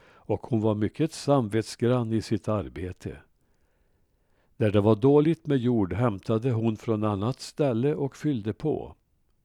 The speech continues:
Så gjorde ingen annan. När andra planterare knotade över lönen och nämnde ordet strejk satte sig Hanna emot.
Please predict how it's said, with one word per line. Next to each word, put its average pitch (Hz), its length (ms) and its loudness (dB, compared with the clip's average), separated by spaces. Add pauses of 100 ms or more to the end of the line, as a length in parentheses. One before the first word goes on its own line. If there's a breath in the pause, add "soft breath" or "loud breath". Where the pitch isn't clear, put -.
(260)
Så 131 400 2
gjorde 107 440 0 (120)
ingen 98 320 -2
annan. 76 440 -10 (1900)
När 135 440 4
andra 151 460 2
planterare 104 800 0
knotade 107 680 -2
över 98 320 -4
lönen 117 560 -4
och - 400 -16
nämnde 110 460 -4
ordet 104 380 -2
strejk - 880 -6
satte 117 460 -2
sig 120 240 0
Hanna 104 440 -4
emot. 95 540 -12